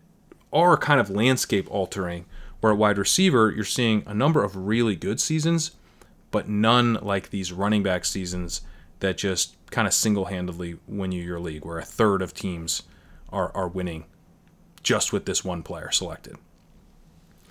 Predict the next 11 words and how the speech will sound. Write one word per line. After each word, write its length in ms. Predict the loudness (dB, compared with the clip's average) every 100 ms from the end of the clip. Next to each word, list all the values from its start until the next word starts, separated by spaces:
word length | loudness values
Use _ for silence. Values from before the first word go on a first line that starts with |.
| -20 _ 0
Seasons 400 | 6 8 8 10
like 180 | 8 8
Todd 300 | 6 6 6
Gurley's 400 | 4 6 2 -2
twenty 260 | 0 2
seventeen 680 | 2 0 0 2 4 4 0 -6
and 140 | 2
Christian 300 | 4 4 2
McCaffrey's 500 | 2 4 4 0 -2
twenty 240 | -2 -2
nineteen 560 | 2 2 0 -4 -8 -10